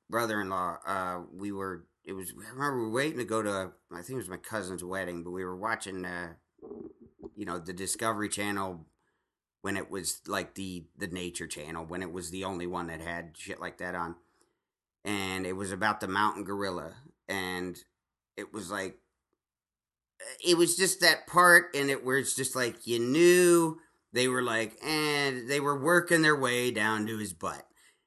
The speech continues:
And <laughs> it was like, you know, as far as their analysis of this animal. And, and just, they had a, they had this shot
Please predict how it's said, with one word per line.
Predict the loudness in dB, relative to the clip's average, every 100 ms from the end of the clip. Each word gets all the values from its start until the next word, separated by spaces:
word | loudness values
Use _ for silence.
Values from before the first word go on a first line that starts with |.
| _
And | 2 2 2
<laughs> | 2
it |
was | 4 4
like, | 6 4 4
you | 4
know, | 6 6 4
as | 0
far | 2 4 4
as | 4
their | 2
analysis | 2 2 2 2 0 0 -2 -2
of | -4 -4
this | -4 -4
animal. | -2 -2 -2 -4 -8 -18 -14 0
And, | 2 4 2 0 -8 _ _ _ _ _ _ _ _ _ _ _ _
and | 2 2 4
just, | 2 2 0 -4
they | 0 0
had | 4 4
a, | 4 2 -2
they | -2 0
had | 0 4 4 4 -2 -2
this | -2 0
shot | 0 2 6 8 6